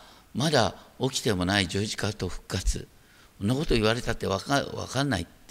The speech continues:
言うんですけれども、でもイエス様はこれを通してね、本当に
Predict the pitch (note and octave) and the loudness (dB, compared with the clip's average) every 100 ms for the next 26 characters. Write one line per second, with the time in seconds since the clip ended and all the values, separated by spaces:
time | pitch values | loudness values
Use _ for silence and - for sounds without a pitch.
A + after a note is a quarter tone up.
0 | G2 F2+ F#2 - - G2 A#2+ G#2+ - - | -8 -6 -8 -10 -8 -2 0 0 -4 -20
1 | - - - - G#3+ G#3 E3+ A3 A3 G3+ | -20 -20 -8 0 2 6 8 8 6 4
2 | D#3 - F#3 G#3 - A3 - - C3 - | 2 4 4 6 8 8 8 2 0 0
3 | - - - - - D#3+ A#3+ - C4 B3 | -4 -20 -20 -18 0 4 4 4 6 8
4 | B3+ A#3 - | 8 6 4